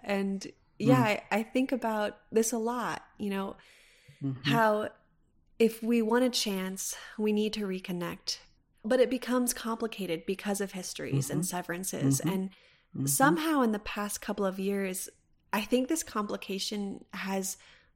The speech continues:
Speaker 1: really been commodified by massive corporations who have heard these
Speaker 2: Mm.
Speaker 1: conversations and think about the amount of money that can be made in encouraging folks to reconnect with Earth.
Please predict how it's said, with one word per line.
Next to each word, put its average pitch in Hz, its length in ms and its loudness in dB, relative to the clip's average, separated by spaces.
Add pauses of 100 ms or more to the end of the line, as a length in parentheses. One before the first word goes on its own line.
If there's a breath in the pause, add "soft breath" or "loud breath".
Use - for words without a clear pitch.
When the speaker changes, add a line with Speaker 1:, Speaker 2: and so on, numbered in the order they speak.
Speaker 1:
really 233 320 6
been 196 240 0
commodified 220 880 -2
by 190 160 2
massive 180 420 -4
corporations 196 840 -4
who 202 140 -2
have 190 140 0
heard 247 360 0
these 214 160 0
Speaker 2:
Mm. 147 80 2
Speaker 1:
conversations 180 880 0 (420 soft breath)
and 202 160 2
think 277 220 4
about 180 420 -2
the 208 100 2
amount 190 260 2
of 175 100 -4
money 180 440 -2
that 175 200 -6
can 196 160 -2
be 190 160 -2
made 185 420 -4 (140)
in 202 100 2
encouraging 190 640 -2
folks 180 360 -6
to 185 80 -4
reconnect 175 520 -6
with 190 140 -8
Earth. - 300 -10